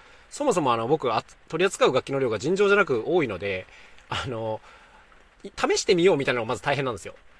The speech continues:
うん、引っ張り出してくるのがね。そう、まあ、ただ事務所でテストレコーディングできるんだったら、あの、あらかじめある程度準備していきますから、問題ないんですよね。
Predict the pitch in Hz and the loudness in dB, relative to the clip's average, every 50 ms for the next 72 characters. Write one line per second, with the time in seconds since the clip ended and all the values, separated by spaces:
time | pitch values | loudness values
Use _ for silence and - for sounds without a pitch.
0 | _ - - 107 98 - - _ - - - - 151 139 131 131 - - - - | _ -20 -18 -18 -18 -18 -20 _ -20 -20 -2 0 2 2 2 2 0 -2 -4 -8
1 | 101 95 95 87 90 107 156 185 - - - - 107 123 180 208 160 127 127 - | -8 -8 -10 -10 -10 -12 -12 -14 -16 -14 -12 -10 -6 0 2 2 2 0 -2 -8
2 | - - 220 220 165 127 139 202 247 - 240 - - 143 - - 208 220 220 226 | -8 -4 -2 0 0 0 0 0 2 2 2 2 0 -2 0 2 4 6 6 6
3 | 196 160 127 113 101 113 - 240 226 160 123 107 - - 101 101 95 87 - 117 | 6 4 2 -2 -4 -6 -4 -4 -2 0 0 -2 -2 -4 -6 -6 -6 -8 -10 -10
4 | 117 113 107 104 107 123 127 123 - 123 117 123 139 135 107 110 98 101 107 131 | -10 -10 -8 -8 -4 -4 -2 0 0 -2 -2 -2 -4 -4 -4 -6 -8 -8 -8 -8
5 | 123 101 - - 110 101 - 107 104 - - - 104 98 92 - - - - - | -8 -8 -10 -10 -12 -12 -12 -12 -12 -12 -10 -10 -10 -10 -10 -12 -16 -20 -20 -20
6 | - - - - - 127 123 120 120 120 120 117 110 101 95 - - - 101 101 | -20 -20 -18 -12 -10 -8 -6 -4 -4 -4 -4 -4 -6 -8 -10 -10 -10 -12 -12 -14
7 | 110 120 | -16 -18